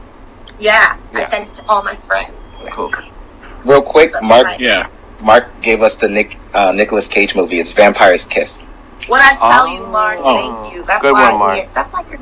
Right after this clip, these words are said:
Speaker 1: here. That's why you're here. But yeah, I thought that was Vampire's Assistant, and I was like, "That movie was just so dreary."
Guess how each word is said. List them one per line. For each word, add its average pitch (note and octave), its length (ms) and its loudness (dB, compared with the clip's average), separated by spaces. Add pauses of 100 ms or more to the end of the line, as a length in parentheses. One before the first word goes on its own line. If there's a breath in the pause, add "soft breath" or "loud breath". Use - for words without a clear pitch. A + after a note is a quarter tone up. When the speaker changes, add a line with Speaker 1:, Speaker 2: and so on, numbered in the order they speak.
Speaker 1:
here. - 340 -10 (480 loud breath)
That's - 160 0
why G4+ 220 6
you're F4 120 -2
here. - 560 -12 (680)
But G3+ 140 2
yeah, F#3+ 180 4
I G#3 100 0
thought G#3+ 300 0
that F#3+ 160 4
was F#3+ 100 -10
Vampire's F3+ 640 -4
Assistant, F#3+ 560 0
and - 80 -2
I E3+ 60 6
was - 100 0
like, F3 160 -4
"That B3 160 0
movie G3+ 280 -4
was - 220 -6
just - 300 -10
so B2+ 240 0
dreary." - 720 -4